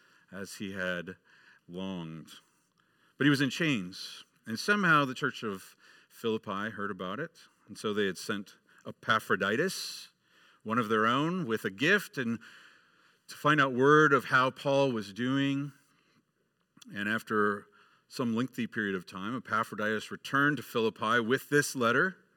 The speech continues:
in tow, and you can imagine that the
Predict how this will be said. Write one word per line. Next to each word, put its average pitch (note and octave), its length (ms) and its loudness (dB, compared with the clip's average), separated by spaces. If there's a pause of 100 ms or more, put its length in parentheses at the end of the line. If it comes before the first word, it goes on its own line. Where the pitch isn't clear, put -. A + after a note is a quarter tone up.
(720)
in B2 200 -4
tow, B2 420 0
and A#2 160 0
you A#2 80 0
can A#2 180 -2
imagine A#2+ 440 0
that A#2+ 180 -8
the A2 340 -2